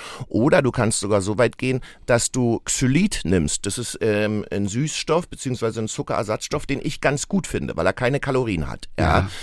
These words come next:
Speaker 1: Und, äh, das Dritte, was du machen kannst, ich bin ja ein Fan davon, wenn du Mandelmehl zum Beispiel nimmst, ähm, dass du, ähm, mit Eiern arbeitest.
Speaker 2: Mhm.
Speaker 1: Ja?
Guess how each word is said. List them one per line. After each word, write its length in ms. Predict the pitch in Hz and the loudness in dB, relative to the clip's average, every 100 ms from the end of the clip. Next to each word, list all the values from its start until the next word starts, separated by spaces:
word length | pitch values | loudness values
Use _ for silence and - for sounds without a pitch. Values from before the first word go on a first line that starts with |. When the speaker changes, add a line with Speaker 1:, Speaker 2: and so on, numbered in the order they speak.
| - - | -14 -4
Speaker 1:
Und, 380 | - 131 135 - | 4 6 6 4
äh, 140 | 117 | 4
das 160 | 113 - | 4 0
Dritte, 280 | - 160 - | 0 0 2
was 140 | 160 | 0
du 100 | - | 2
machen 300 | 170 165 175 | 2 0 -2
kannst, 320 | 175 170 - - - - | -2 -2 -4 -10 -16 -4
ich 200 | 156 - | -2 0
bin 160 | 175 170 | 2 2
ja 100 | 156 | 2
ein 120 | 151 | 0
Fan 300 | - 131 170 | 2 4 4
davon, 440 | 175 - 139 165 | 2 2 0 2
wenn 160 | 135 135 | 0 2
du 60 | 123 | 2
Mandelmehl 680 | 98 117 156 147 117 113 | 4 4 4 2 2 2
zum 200 | - 120 | 0 -2
Beispiel 380 | 107 104 - 113 | 2 0 0 -2
nimmst, 540 | 101 87 147 208 - - - - - | 0 2 0 -2 -6 -12 -18 -18 -4
ähm, 580 | 117 120 123 131 135 117 | 4 6 6 6 2 0
dass 300 | - 120 - | 2 2 2
du, 480 | - 127 127 120 120 - - - 127 | -2 -2 0 2 0 -4 -18 -6 0
ähm, 460 | 117 110 110 113 - | 4 4 2 0 0
mit 200 | 120 - | 2 4
Eiern 360 | 135 202 160 | 6 8 6
arbeitest. 840 | - 101 92 80 76 - - - - | 4 2 2 2 -2 -6 -10 -12 -6
Speaker 2:
Mhm. 240 | 92 80 78 | -2 0 2
Speaker 1:
Ja? 260 | 82 101 | 0 -2